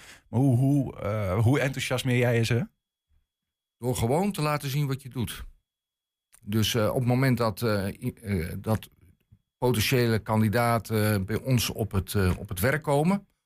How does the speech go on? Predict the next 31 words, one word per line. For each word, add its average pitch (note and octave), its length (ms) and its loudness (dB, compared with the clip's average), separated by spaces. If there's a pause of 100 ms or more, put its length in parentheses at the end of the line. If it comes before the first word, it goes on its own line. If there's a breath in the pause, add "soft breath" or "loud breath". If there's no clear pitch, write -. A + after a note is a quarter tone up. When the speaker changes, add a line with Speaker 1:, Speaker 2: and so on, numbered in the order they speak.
(140)
Speaker 2:
of A#2+ 140 -6
we B2 60 0
staan G#2 260 2
op F#2+ 120 -2
een F#2+ 80 -6
open F#2+ 260 -2
dag G2+ 220 0
op - 140 -16
het F#2 100 -10
R E2+ 40 -6
O E2 40 -6
C, D#2+ 120 -2
heb - 880 -4
ik - 0 -
gewoon A#2+ 160 2
een - 100 2
printplaatje G2+ 640 0
liggen. D2+ 380 -12 (100)
En A#2+ 120 -6
ik A2+ 80 -2
zeg: - 200 -4
"Printplaatje? D3+ 680 0 (100)
Ja, G2 160 -2
ja, F#2+ 280 2
dat F2+ 200 -8
is, A2 120 -8
dat E2+ 180 -8
is, F2 140 -6
dat A2 140 -4
is G#2 80 -2
eng." F#2 360 0